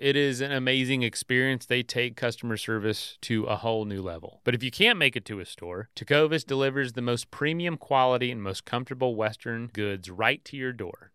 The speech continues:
Visit tecovas dot com. And as a special opportunity just for you listeners, Tecovas is gonna throw in their best-selling trucker hats or a ball cap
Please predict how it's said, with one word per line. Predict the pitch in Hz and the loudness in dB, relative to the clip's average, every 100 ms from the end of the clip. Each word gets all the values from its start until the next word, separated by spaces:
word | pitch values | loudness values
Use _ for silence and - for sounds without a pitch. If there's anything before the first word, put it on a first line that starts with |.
| 104 | -8
Visit | 104 101 - | -6 -6 -8
tecovas | 113 - - 170 123 95 - | -10 -6 2 2 2 -4 -6
dot | 113 113 143 | 0 2 2
com. | - 139 101 87 104 _ - | -2 -2 -2 -4 -6 _ -4
And | 131 131 | 0 2
as | 127 | 2
a | 123 | 0
special | - - 170 170 202 185 | -2 4 4 4 0 2
opportunity | 156 - 151 - 160 147 143 | 2 0 -6 -4 -4 -2 -4
just | 113 123 196 190 - | 0 4 6 4 0
for | - 185 180 | 2 4 4
you | 175 180 | 2 2
listeners, | 170 175 170 139 107 104 117 - - | 4 4 2 -2 0 -2 -4 -10 -8
Tecovas | - 156 165 156 | 4 4 4 0
is | 160 | -2
gonna | 117 139 123 | -2 0 0
throw | - 139 147 | 0 4 4
in | 147 143 143 | 4 -2 0
their | 127 117 | 0 0
best-selling | 92 113 139 - - 135 123 113 113 - | 0 2 2 0 2 2 2 -2 -6 -12
trucker | - - 160 120 90 | -10 0 0 2 -2
hats | 92 104 - - | -2 -4 -8 -10
or | 110 98 | -4 -4
a | |
ball | 90 127 151 | 2 4 4
cap | - 90 92 | 2 -2 -2